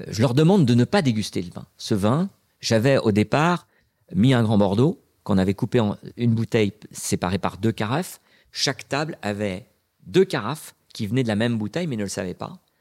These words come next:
Un Bordeaux très bien noté, qui, lors de la dégustation, ils l'ont trouvé, ils ont trouvé que c'était un très grand Bordeaux. Et quand je leur ai fait faire un exercice sur l'autre carafe, ils ne savaient pas que c'était le même vin.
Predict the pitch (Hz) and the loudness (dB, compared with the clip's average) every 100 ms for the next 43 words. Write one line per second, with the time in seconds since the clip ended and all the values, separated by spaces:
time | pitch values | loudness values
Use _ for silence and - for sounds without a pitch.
0 | _ _ - 113 123 107 107 - 147 131 | _ _ -4 0 0 0 -2 0 2 4
1 | 110 - 135 185 _ _ _ _ _ _ | 4 2 -4 -4 _ _ _ _ _ _
2 | _ _ _ _ _ 165 180 139 - 101 | _ _ _ _ _ -4 -2 -2 -2 -2
3 | 110 104 107 135 131 127 110 123 113 95 | 0 0 0 -2 -2 -2 -4 -2 -2 -2
4 | 92 101 95 98 - - 90 92 - 90 | -6 -6 -6 -6 -8 -12 -10 -10 -10 -10
5 | 82 92 92 95 147 214 _ _ _ - | -10 -8 -6 -4 -6 -6 _ _ _ -14
6 | 98 117 101 107 104 101 107 101 101 101 | -8 -8 -4 -6 -6 -8 -10 -6 -6 -8
7 | - 113 - - 87 127 202 151 143 113 | -10 -10 -10 -10 -2 2 0 0 -6 -6
8 | 107 - _ _ _ _ _ - 90 87 | -8 -14 _ _ _ _ _ -10 -8 -8
9 | 98 87 90 87 92 135 196 | -8 -8 -8 -6 -4 -4 -6